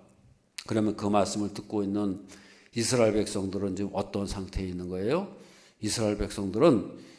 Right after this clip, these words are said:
이미 <clears throat> 하나님과의 관계를 맺고 있는 거예요. 지금 레위기가 언제 주어졌습니까? 출애굽을 하고 나서, 구원받고 나서, 홍해바다 건너와서,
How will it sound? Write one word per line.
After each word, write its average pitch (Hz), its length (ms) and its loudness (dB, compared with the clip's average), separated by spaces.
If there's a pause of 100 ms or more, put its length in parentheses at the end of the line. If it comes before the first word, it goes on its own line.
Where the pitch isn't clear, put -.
(120)
이미 180 760 6 (140)
<clears throat> - 120 -6
하나님과의 127 520 2
관계를 180 920 4
맺고 95 320 -4
있는 - 140 -16
거예요. - 120 -20 (840)
지금 214 200 2
레위기가 185 680 8
언제 185 400 6
주어졌습니까? 139 1000 -2 (500)
출애굽을 208 540 4
하고 185 340 0
나서, 135 500 0 (440)
구원받고 196 600 10
나서, 135 680 2 (360)
홍해바다 190 480 6
건너와서, 165 1000 4